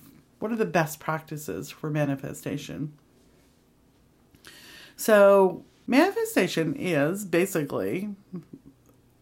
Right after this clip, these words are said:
you know, when you get, wake up in the morning, you're manifesting the world.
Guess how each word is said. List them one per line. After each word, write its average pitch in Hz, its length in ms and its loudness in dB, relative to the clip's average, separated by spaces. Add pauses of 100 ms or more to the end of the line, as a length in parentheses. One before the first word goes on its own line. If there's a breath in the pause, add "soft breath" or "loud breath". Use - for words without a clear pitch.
(120)
you - 300 -4
know, 160 360 2 (1300)
when 214 500 2
you 185 260 0
get, 165 360 0
wake 185 260 -2
up 185 140 2
in 170 80 -2
the 160 60 0
morning, 147 540 2 (1080 soft breath)
you're 160 640 2
manifesting 139 760 0
the 131 80 -2
world. - 400 -10